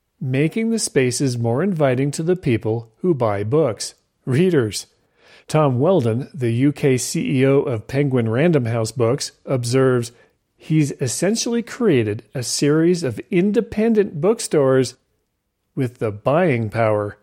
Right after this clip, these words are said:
of a chain." Seeing the uncommon sense here? Bookstores were accepting money from publishers to the detriment of their customers, so it's no wonder the bookstores were slowly dying. Rather than play by the publisher's rules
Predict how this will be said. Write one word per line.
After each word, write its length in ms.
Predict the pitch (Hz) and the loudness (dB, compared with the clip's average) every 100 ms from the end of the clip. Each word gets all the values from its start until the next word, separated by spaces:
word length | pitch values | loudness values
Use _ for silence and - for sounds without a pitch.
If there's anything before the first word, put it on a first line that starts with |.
| - | -10
of 140 | 139 | -6
a 80 | 104 | -6
chain." 560 | - 135 143 127 101 101 _ _ _ _ _ _ _ - | -6 -2 0 0 -4 -14 _ _ _ _ _ _ _ -10
Seeing 440 | - 165 156 156 | -4 0 0 2
the 120 | 151 | 2
uncommon 480 | 147 156 160 156 123 | 0 0 -2 -2 -2
sense 360 | 110 139 170 - | -4 -4 -4 -4
here? 340 | 165 185 196 - _ _ _ _ _ _ _ _ - | -4 -4 -6 -12 _ _ _ _ _ _ _ _ 0
Bookstores 520 | 185 - 233 233 233 | 0 2 2 2 2
were 160 | 160 | 0
accepting 640 | 120 - - 165 165 233 208 | 0 -2 0 0 2 0 2
money 220 | 135 120 | 2 0
from 240 | 113 123 | -2 -6
publishers 640 | 117 - 180 208 185 196 196 | -6 -2 2 2 2 0 0
to 180 | - 147 | -2 -4
the 100 | 117 | -2
detriment 800 | 110 - 175 180 - 208 190 196 - | -4 0 0 2 2 2 2 0 -2
of 180 | 143 120 | -4 -2
their 140 | 113 | -4
customers, 720 | 113 - 202 - 147 120 120 - _ | -4 -4 -2 0 0 0 -2 -6 _
so 300 | - - 185 | -8 -2 0
it's 160 | 185 185 | -2 -2
no 220 | 180 196 | -2 0
wonder 480 | 180 185 220 226 214 | 0 -2 0 0 0
the 100 | 220 | -2
bookstores 800 | 220 151 143 - 156 156 160 | -2 -2 -2 -2 0 2 0
were 160 | 175 202 | -2 -4
slowly 520 | 196 - 113 107 113 | -2 -4 -4 -4 -6
dying. 680 | 120 165 160 233 240 113 104 _ _ - - - - | -2 0 0 2 2 0 -6 _ _ -20 -20 -20 -6
Rather 440 | 139 151 196 233 | 0 2 4 2
than 200 | 202 127 | 0 -4
play 300 | 113 156 160 | -4 0 2
by 180 | 180 139 | 2 0
the 120 | 107 | -4
publisher's 680 | - - 160 226 202 240 214 | -10 -6 -2 0 0 -2 -2
rules 460 | 202 208 226 240 | 2 2 2 -2